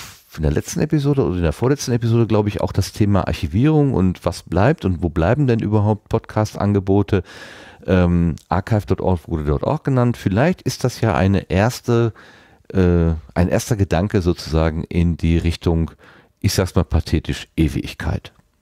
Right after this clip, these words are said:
Also Dirk Prims lädt ein, podperlen punkt de zu bespielen. Das sollte, wollte ich nur nennen hier. Und eine dritte Sache möchte ich auch nur nennen, also ein, ein,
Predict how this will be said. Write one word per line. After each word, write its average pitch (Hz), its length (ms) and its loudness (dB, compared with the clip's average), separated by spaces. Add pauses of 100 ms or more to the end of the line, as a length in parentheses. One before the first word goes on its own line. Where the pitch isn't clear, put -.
(960)
Also 85 260 0
Dirk 82 200 0
Prims 90 380 0
lädt 76 220 0
ein, 82 300 0
podperlen 69 760 -2 (760)
punkt - 20 -20
de 71 460 -2 (800)
zu 73 380 -4 (100)
bespielen. - 440 0 (1700)
Das - 160 -4
sollte, 110 340 -4
wollte 90 200 0
ich 76 120 -6
nur 80 160 0
nennen 95 460 2
hier. 262 280 0 (480)
Und 160 420 0
eine 113 260 2
dritte 156 320 -2
Sache 143 320 0
möchte 110 300 0
ich - 240 -8
auch 135 320 0
nur 151 200 2
nennen, 151 500 0 (200)
also 87 160 0
ein, 67 340 -2 (100)
ein, 71 220 -6